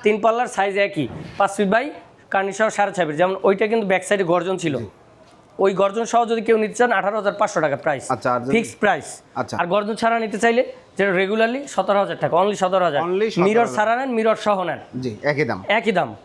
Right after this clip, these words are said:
Speaker 2: জি, ধন্যবাদ। এরপরে চার
Speaker 1: এবার
Speaker 2: পাল্লার
Speaker 1: চার
Speaker 2: শোকেস।
Speaker 1: পাল্লার একটা শোকেস।
Speaker 2: জি।
Speaker 1: এটা কিন্তু প্রসেসিং উড, ওই যে আপনার, আহ, কাস্টমার ডিমান্ড অনুযায়ী ওনার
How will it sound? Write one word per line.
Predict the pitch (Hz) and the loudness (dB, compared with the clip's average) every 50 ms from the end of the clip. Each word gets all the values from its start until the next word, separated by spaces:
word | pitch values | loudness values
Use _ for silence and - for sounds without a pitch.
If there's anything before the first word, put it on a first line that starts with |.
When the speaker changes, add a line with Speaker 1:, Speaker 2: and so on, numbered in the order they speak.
| - 127 | -10 -8
Speaker 2:
জি, | 120 117 - - - - - - _ _ _ - 127 | -8 -8 -8 -10 -18 -20 -20 -20 _ _ _ -6 -2
ধন্যবাদ। | 151 139 131 117 104 101 113 | -2 0 0 -2 -2 -2 -4
এরপরে | 127 123 123 156 170 202 196 - - | -6 -2 -2 -2 -2 -2 -4 -6 -4
চার | - 214 202 | -2 0 2
Speaker 1:
এবার | 226 226 | 2 2
Speaker 2:
পাল্লার | 233 247 233 - | 2 0 0 0
Speaker 1:
চার | - 254 240 | 0 0 0
Speaker 2:
শোকেস। | 240 226 | 0 0
Speaker 1:
পাল্লার | 233 233 233 226 | 0 0 0 0
একটা | 226 - 247 | -2 -4 -4
শোকেস। | - - 214 175 175 156 135 - - - 117 | 0 0 2 2 2 0 0 -4 -10 -10 -8
Speaker 2:
জি। | 117 104 - | -8 -6 -4
Speaker 1:
এটা | 208 208 254 | 0 0 0
কিন্তু | 254 220 262 247 226 | 2 2 0 0 2
প্রসেসিং | 208 233 226 - 220 214 196 180 | 2 2 0 2 2 2 4 4
উড, | 160 170 | 2 2
ওই | 190 202 | 2 2
যে | 196 220 214 | 4 4 2
আপনার, | 196 196 208 202 190 180 175 180 | 2 2 0 0 0 0 0 0
আহ, | 175 165 165 | 0 0 2
কাস্টমার | - 196 185 - 226 208 208 196 | 0 -2 0 2 2 2 2 2
ডিমান্ড | 180 202 196 190 190 185 | 2 2 2 2 0 0
অনুযায়ী | 185 190 202 226 240 | -2 -2 -2 0 0
ওনার | 247 220 202 180 | 2 2 0 0